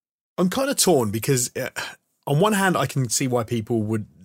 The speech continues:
would wholeheartedly wanna see a new map. Um, but at the same time, like, I think once you kind of, if you build up an affinity with a, with a map in a game,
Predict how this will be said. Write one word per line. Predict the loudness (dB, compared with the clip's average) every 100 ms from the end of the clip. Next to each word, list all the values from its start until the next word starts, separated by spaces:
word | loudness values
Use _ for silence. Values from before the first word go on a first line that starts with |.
| -20 _
would | -10 -10 -8
wholeheartedly | -4 0 0 0
wanna | -2 -2
see | -2 -2
a |
new | -2 -2 -2
map. | -2 -4 -6 _ _ _ _ _ _
Um, | -4 -2 -2 -4 -8 _ _ _ _ _ _ _ _ _ -6
but | -2 0 -2 -10 -6
at | -2
the |
same | 0 2 2
time, | 4 4 2
like, | -2
I |
think | -4 -2
once | -2 -2 -4 _
you | -10 -6
kind | -2 -2
of, | -4 _
if | -8
you | -6
build | 2 2
up | 2
an | 0
affinity | -2 0 0 0 0
with | -2 -2
a, | -4 -4
with | -8 -8 _ _ _ _ _ -6
a | -2
map | -2 -2
in | -2
a | -2
game, | 0 0 -2